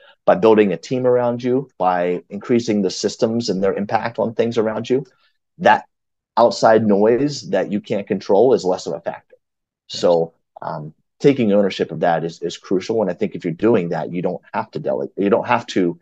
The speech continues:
Speaker 1: you, you should delegate. You don't have to micromanage, uh,
Speaker 2: Right.
Speaker 1: which is, which is crucial. And, and mi-, micromanaging also comes in situations where there's a lack of trust.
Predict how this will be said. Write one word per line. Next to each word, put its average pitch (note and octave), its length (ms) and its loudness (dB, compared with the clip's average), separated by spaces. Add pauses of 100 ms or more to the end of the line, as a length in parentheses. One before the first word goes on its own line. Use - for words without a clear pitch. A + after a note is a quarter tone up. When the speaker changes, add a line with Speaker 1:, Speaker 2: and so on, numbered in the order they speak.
Speaker 1:
you, F#2+ 180 -2
you G#2 140 -4
should E3+ 180 4
delegate. F#2+ 340 0 (160)
You A2+ 100 4
don't A#2+ 120 4
have A2 140 0
to G#2+ 80 0
micromanage, F2+ 840 -4 (360)
uh, - 240 -12
Speaker 2:
Right. F2 240 -14
Speaker 1:
which G#2 220 2
is, F#2 120 2
which G2+ 200 2
is F2+ 100 -6
crucial. - 420 -2
And, G#2 120 2
and G#2 200 0
mi-, A2 100 0
micromanaging A#2+ 840 -2
also G2+ 280 0
comes G#2 260 -4
in G2 60 -6
situations G2+ 580 -4
where G2 100 0
there's F#2 200 -4
a - 20 -6
lack F2 220 -6
of - 80 -20
trust. - 480 -6